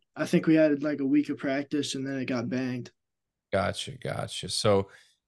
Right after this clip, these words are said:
Speaker 2: it was really, uh, you know, I'm sure that's really interesting position for you to be in. It was probably a lot easier knowing that,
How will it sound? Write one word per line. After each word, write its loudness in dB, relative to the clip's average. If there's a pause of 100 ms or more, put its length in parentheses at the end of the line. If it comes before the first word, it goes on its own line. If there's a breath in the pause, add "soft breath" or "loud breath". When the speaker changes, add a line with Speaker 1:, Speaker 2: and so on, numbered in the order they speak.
(140)
Speaker 2:
it 6
was 4
really, 6
uh, -8 (240)
you -2
know, 0 (600)
I'm 2
sure 4
that's 4
really 4
interesting -2
position 0
for -6
you 2
to 0
be 2
in. 0 (460)
It -2
was -2
probably 4
a 6
lot 4
easier 0
knowing 2
that, 0